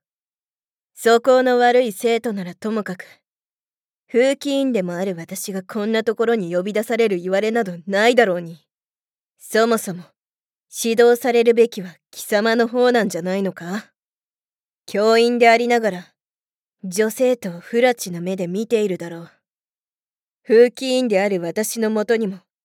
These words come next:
女生徒から苦情が来ているぞ。階段を登るときに、貴様が下品な目で覗き込んでいたとか、水泳の授業の時に、卑猥な目で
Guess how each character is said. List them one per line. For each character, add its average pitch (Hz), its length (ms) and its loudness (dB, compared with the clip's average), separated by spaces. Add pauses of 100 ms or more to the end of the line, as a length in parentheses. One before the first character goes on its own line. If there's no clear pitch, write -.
(640)
女 208 220 0
生 220 240 0
徒 208 100 -6
か 170 120 -16
ら 170 140 -16
苦 214 200 0
情 226 180 2
が 226 140 0
来 - 100 -14
て 208 160 -2
い 175 40 -4
る 165 60 -8
ぞ。 170 260 -14 (1600)
階 214 320 0
段 220 240 0
を 214 80 0
登 202 320 -2
る 208 80 -2
と 208 140 -6
き 220 160 -6
に、 180 200 -8 (520)
貴 - 100 -18
様 190 360 -2
が 196 120 0
下 180 160 -4
品 220 240 -6
な 202 100 -2
目 175 160 -4
で 175 140 -8
覗 180 300 -6
き 190 100 -14
込 214 200 -6
ん 220 40 -2
で 180 80 -4
い 165 80 -10
た 180 140 -10
と 190 100 -10
か、 - 240 -18 (800)
水 254 420 4
泳 247 140 4
の 247 120 4
授 240 200 0
業 247 200 0
の 175 120 -8
時 190 300 -10
に、 180 200 -8 (520)
卑 190 240 -2
猥 202 200 2
な 214 140 0
目 214 160 -2
で 170 240 -8